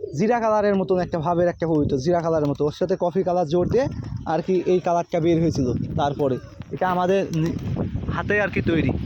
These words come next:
বাজি করলো না, এটা বাজি করে একটা দুইটা করে। আরে বাস। সরো বাবারা, তোমাকে এই শস্য এখন খাইতে হবে না, পরে খাও।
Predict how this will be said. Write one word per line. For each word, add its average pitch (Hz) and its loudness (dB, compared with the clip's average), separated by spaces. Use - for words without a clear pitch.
বাজি 156 0
করলো 160 2
না, 147 -2
এটা 170 -2
বাজি 165 0
করে 156 0
একটা 143 -4
দুইটা 123 -2
করে। - -12
আরে 208 0
বাস। - -4
সরো 185 2
বাবারা, 180 2
তোমাকে 170 0
এই 170 0
শস্য - -2
এখন 165 0
খাইতে 160 -2
হবে 170 2
না, 202 0
পরে 156 0
খাও। 123 -2